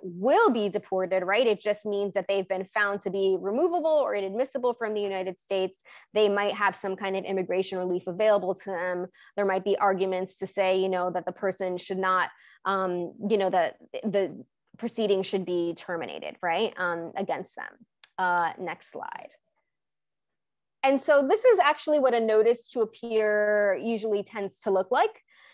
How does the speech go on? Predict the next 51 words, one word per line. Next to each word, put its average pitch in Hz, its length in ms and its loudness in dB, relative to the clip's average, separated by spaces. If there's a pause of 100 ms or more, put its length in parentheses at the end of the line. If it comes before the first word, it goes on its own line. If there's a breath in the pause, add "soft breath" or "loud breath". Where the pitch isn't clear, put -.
(120 soft breath)
And 277 140 4
so 277 460 6
if 254 120 2
you're 294 240 0
ever 349 220 0
meeting 302 300 0
with 285 100 -2
an 247 80 0
immigration 226 500 2
client 214 380 -4
for 214 80 -2
the 180 120 -6 (100)
first 202 240 -2
time, 208 220 0
I 220 60 0
think 196 280 -2
you 202 100 0
definitely 208 400 -2
wanna 208 240 0 (220)
ask - 180 -16
them 311 140 2
if 240 160 2
they've 196 200 0
received 196 520 -4
this 190 160 -4
kind 196 200 -4
of 190 80 -4
document 190 460 0
and 226 100 0
you 214 120 2
wanna 202 200 -2
take 208 280 -4
a 190 60 0
look 185 360 -2
at 277 100 2
it 320 120 6
because 220 240 -4
it 196 160 -2
gives 226 180 2
you 247 140 2
a - 20 4
lot 190 180 2
of 185 100 -8
valuable 190 420 0
information 196 680 -4 (540 loud breath)
about 196 460 4
what 214 360 4
it 226 120 4
is 208 400 2
that, 185 360 2
um, 185 520 -6